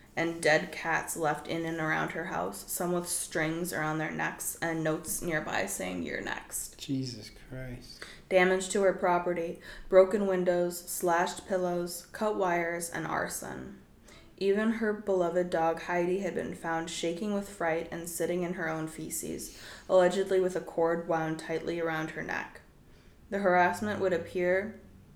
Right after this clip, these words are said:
Speaker 1: to cease for brief periods and then return, so Cindy never knew when something horrible was going to happen. She had to constantly be alert, careful, and watchful. In her journal, she screamed at God,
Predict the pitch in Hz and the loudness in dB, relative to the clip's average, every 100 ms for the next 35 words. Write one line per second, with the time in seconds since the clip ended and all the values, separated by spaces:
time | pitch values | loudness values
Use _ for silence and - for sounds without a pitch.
0 | - - - - - 208 196 - 202 226 | -20 -20 -20 -20 -6 -2 0 0 0 0
1 | - 196 175 175 - - - 175 160 165 | 0 -2 2 2 2 0 0 4 6 4
2 | - - - - - 190 202 196 185 185 | -2 -10 -14 -14 -4 2 4 4 2 2
3 | 240 190 170 175 - - - 196 208 208 | 0 2 0 -4 -12 -14 -4 0 2 4
4 | 196 175 185 196 190 180 170 175 170 170 | 4 4 4 4 4 4 2 0 -2 -2
5 | 175 185 180 175 165 160 160 160 160 - | 0 4 4 4 2 2 0 -4 -4 -6
6 | - - - 85 - - 175 175 175 175 | -8 -8 -8 -8 -12 -8 2 2 2 -2
7 | 185 180 196 202 190 190 180 180 170 165 | 0 0 0 -2 -2 0 0 2 2 2
8 | - - 170 170 170 170 165 - - - | 0 -8 -4 -4 -4 -8 -6 -8 -8 -12
9 | 50 - - - - - - - - - | -12 -14 -18 -20 -20 -20 -20 -20 -20 -20
10 | - 185 214 214 196 185 185 - 180 - | -4 0 2 4 4 4 2 0 -2 0
11 | 175 175 175 165 160 165 | 0 2 0 0 0 -2